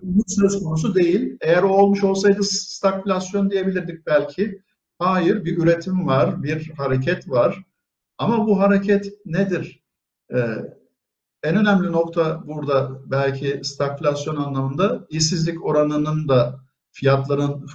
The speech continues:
hızla artıyor olmasına karşılık artmış olması. Buna baktığımızda bu gerçeklik var mı karşımızda, tabloda? Evet, var. İşsizlik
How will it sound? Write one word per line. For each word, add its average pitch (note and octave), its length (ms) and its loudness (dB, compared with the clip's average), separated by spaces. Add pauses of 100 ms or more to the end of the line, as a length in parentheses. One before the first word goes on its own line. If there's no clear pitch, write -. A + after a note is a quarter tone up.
(100)
hızla C#3+ 300 -2
artıyor C#3+ 460 -2
olmasına C#3 480 -2
karşılık C3 480 0 (220)
artmış C3 480 -2
olması. B2+ 560 0 (320)
Buna F3 180 2
baktığımızda C3+ 880 2 (300)
bu E3+ 420 0 (880)
gerçeklik D3+ 720 0
var D3 180 4
mı C3+ 140 -4
karşımızda, C3 640 -2
tabloda? C#3 580 -2 (220)
Evet, D3+ 380 -4
var. C3+ 360 0
İşsizlik C#3 580 -10